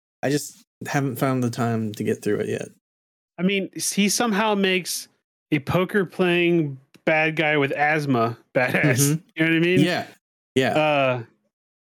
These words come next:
Speaker 2: so yeah, he's, he's, he's very well done, very well cast. Daniel Craig makes a very charismatic and badass, and also kind of, uh,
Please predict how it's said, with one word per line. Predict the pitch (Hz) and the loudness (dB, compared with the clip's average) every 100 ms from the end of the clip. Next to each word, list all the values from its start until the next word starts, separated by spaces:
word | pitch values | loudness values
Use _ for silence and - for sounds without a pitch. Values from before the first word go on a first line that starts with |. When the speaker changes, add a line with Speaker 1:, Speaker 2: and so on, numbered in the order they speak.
| - | -12
Speaker 2:
so | - - 143 131 | -4 0 2 2
yeah, | 123 139 123 107 | 2 0 0 -2
he's, | 147 131 - - | -4 -4 -8 -12
he's, | - 151 156 151 131 131 | -4 0 2 2 -2 -6
he's | 156 143 | -6 -4
very | 127 131 127 | -2 0 2
well | 123 117 | 2 2
done, | 117 113 | 0 -2
very | 110 135 160 | -2 0 2
well | 147 123 | 2 0
cast. | 135 123 135 - _ _ - | -2 -2 -4 -14 _ _ -6
Daniel | 165 180 180 | -2 0 0
Craig | - 214 175 | 0 0 2
makes | 160 143 | 0 -2
a | 147 131 - _ _ | -2 -4 -8 _ _
very | 143 147 185 175 | -2 0 2 0
charismatic | 165 175 165 147 151 151 147 - _ _ _ _ | 0 0 0 0 2 0 -2 -8 _ _ _ _
and | 151 147 | 0 2
badass, | 143 143 151 147 135 | 2 2 2 0 -2
and | - | -2
also | 190 226 277 302 | 2 2 2 0
kind | 233 226 226 214 | 2 0 2 2
of, | 202 185 160 - _ _ _ _ _ _ - | 2 2 -2 -10 _ _ _ _ _ _ -2
uh, | 170 165 160 151 143 131 | 0 0 0 2 2 0